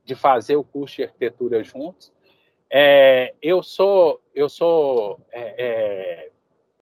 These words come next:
falar rapidamente um pouco da minha vida, que eu acho que explica um pouco também o meu envolvimento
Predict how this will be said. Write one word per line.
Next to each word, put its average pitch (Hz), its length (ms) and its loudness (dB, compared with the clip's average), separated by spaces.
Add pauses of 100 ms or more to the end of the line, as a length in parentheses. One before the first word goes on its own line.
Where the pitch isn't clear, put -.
(120)
falar 156 380 2
rapidamente 127 840 -6
um 113 40 -20
pouco 120 340 -12
da 117 100 -8
minha 117 240 -12
vida, 147 380 -8
que - 120 -8
eu 123 80 0
acho 120 280 -4
que - 80 -16
explica - 500 -14
um 123 60 -14
pouco - 340 -6
também 131 400 -6
o 143 40 -6
meu 151 200 0
envolvimento 135 880 -4